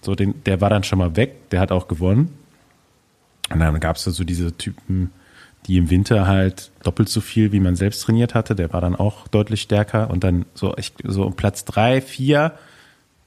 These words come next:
war dann so der eig-, das eigentliche Battle. Da war ich noch mit dabei, äh, und irgendwann hat sich das halt so ausgedünnt, ne?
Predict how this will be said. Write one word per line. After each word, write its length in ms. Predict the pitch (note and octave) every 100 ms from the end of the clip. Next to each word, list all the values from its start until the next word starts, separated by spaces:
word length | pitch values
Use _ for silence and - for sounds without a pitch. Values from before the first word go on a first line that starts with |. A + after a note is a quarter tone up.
| _
war 140 | A2 G#2+
dann 160 | A2
so 100 | A2
der 160 | G#2+ G#2
eig-, 200 | A2 A2+
das 160 | - -
eigentliche 380 | A2 A2 A2 G#2+
Battle. 440 | F2+ G#2 A2+ E2+ D#2 _ _ -
Da 100 | F#2+
war 120 | G2+ G#2
ich 80 | -
noch 140 | F#2+
mit 140 | G#2
dabei, 480 | G2 F2+ F2+ A2+ D#3+ - - - - - _ _ -
äh, 420 | G#2 G2+ G2 G2+ - _ _ _ _ _ _
und 160 | - G2+ - _ _ _
irgendwann 280 | A2 A2+ G2+
hat 100 | A2
sich 60 | -
das 160 | G#2+
halt 100 | -
so 80 | -
ausgedünnt, 760 | F2+ G#2 - A#2 B2+ C#3+ C#3+ G2
ne? 280 | G2+ B2